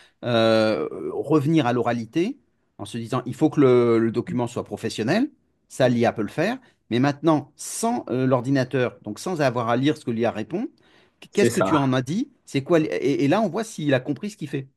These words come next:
Speaker 2: Exactement. Ce qui est,
Speaker 1: Et, et, et là, hmm.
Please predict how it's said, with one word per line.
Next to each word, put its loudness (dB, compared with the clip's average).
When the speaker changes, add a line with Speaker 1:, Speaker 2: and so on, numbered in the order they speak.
Speaker 2:
Exactement. -2
Ce -14
qui 6
est, 10
Speaker 1:
Et, -2
et, -4
et -10
là, -10
hmm. -12